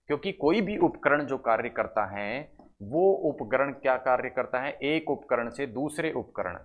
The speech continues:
ये एक उपकरण वन, ये दूसरा उपकरण टू, इनके मध्य किसी भी प्रकार का संपर्क दो तरीके से हो सकता है।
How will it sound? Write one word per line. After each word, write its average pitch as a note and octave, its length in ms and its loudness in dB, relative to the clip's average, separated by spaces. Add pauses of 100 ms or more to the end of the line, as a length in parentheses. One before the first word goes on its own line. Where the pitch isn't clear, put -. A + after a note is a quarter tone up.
(120)
ये A2+ 200 -8
एक A#2+ 240 -4
उपकरण A#2+ 340 -2
वन, C3 380 0
ये A2+ 120 -6
दूसरा A2+ 300 -6
उपकरण A#2+ 400 -4
टू, B2 340 -8 (400)
इनके E3 440 2
मध्य B2+ 640 0 (440)
किसी G3+ 280 0
भी G#3 160 0
प्रकार C#3 400 4
का C#3+ 200 2
संपर्क A#2+ 580 -2
दो D3 300 2
तरीके A2+ 420 0
से G#2+ 140 -10
हो F2+ 200 -10
सकता - 380 -8
है। F2 200 -12